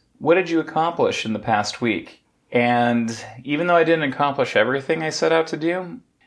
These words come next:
there is one thing I did accomplish. I was able to get a new vocabulary term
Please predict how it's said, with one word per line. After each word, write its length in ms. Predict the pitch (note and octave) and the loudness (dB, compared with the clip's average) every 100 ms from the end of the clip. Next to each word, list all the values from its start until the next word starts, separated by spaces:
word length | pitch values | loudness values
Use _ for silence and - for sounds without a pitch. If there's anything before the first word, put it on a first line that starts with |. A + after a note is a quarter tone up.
| _ | _
there 400 | C3+ A#2+ B2+ B2+ | -4 6 8 8
is 240 | A#2 A2+ G#2 | 6 2 0
one 220 | A2 A#2 | 0 -2
thing 340 | - A#2+ A#2 G2+ | -2 -2 -2 0
I 140 | G2 | -2
did 220 | F#2+ G2 | 2 0
accomplish. 880 | F#2+ - F2 E2+ - F2 - - - - | 0 -2 -2 -2 -8 -8 -10 -12 -12 -6
I 580 | G2+ G#2 G2+ G2+ G#2 G2+ - - - - _ - | 0 2 4 2 0 -6 -16 -20 -20 -20 _ -2
was 180 | A#2+ A#2 | 0 2
able 440 | C#3+ C3+ C3+ C3+ | 2 4 4 2
to 760 | C3 - B2 A2+ A2 G#2+ G#2 F2+ A2 | 0 0 2 4 2 0 -4 -6 -8
get 460 | A2 A#2+ B2 - - | 2 4 4 0 -4
a 240 | - A2 G#2 | 0 0 0
new 680 | G#2+ A2+ C3+ C#3+ C#3+ D3 C#3+ C#3+ | 0 2 2 0 -4 -4 -6 -6
vocabulary 800 | A#2 A2 - D#3+ E3 C#3+ A2 G2+ | -2 -2 -2 -4 0 2 4 2
term 520 | G2 - G2 F#2+ G2 | -2 -4 -2 -2 -6